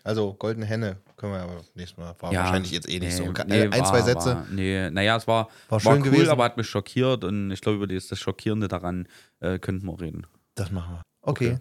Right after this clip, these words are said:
Speaker 1: Also bitte keine Hörerfragen beim nächsten Mal. Auf gar keinen Fall.
Speaker 2: Also
Speaker 1: Das wär
Speaker 2: doch,
Speaker 1: schlecht.
Speaker 2: doch, ihr
Speaker 1: So,
Speaker 2: könnt trotzdem
Speaker 1: nein, macht das
Speaker 2: Hörerfragen.
Speaker 1: nicht, sonst gehen wir drauf ein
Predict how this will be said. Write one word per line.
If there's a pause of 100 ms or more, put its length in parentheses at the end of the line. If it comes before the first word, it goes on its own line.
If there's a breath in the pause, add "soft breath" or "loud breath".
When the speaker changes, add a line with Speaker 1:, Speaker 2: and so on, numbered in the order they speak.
(120)
Speaker 1:
Also
bitte
keine
Hörerfragen
beim
nächsten
Mal.
Auf
gar
keinen
Fall.
Speaker 2:
Also
Speaker 1:
Das
wär
Speaker 2:
doch,
Speaker 1:
schlecht.
Speaker 2:
doch,
ihr
Speaker 1:
So,
Speaker 2:
könnt
trotzdem
Speaker 1:
nein,
macht
das
Speaker 2:
Hörerfragen.
Speaker 1:
nicht,
sonst
gehen
wir
drauf
ein